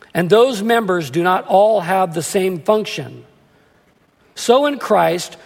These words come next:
we who are many form one body, and each member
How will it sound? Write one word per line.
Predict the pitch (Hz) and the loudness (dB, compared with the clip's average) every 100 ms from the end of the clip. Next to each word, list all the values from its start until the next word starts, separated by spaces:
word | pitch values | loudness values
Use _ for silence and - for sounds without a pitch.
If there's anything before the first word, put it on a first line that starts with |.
| - | -14
we | 156 190 254 | -6 -4 -2
who | 208 226 | -2 0
are | 220 220 | 0 -2
many | 180 160 160 | -4 -4 -6
form | - 175 165 160 | -8 -6 -6 -4
one | 147 165 165 | -4 -4 -2
body, | 147 131 127 - | -2 -2 -6 -8
and | 147 | -10
each | - 208 202 | -6 -8 -6
member | 175 156 147 147 | -6 -4 -4 -6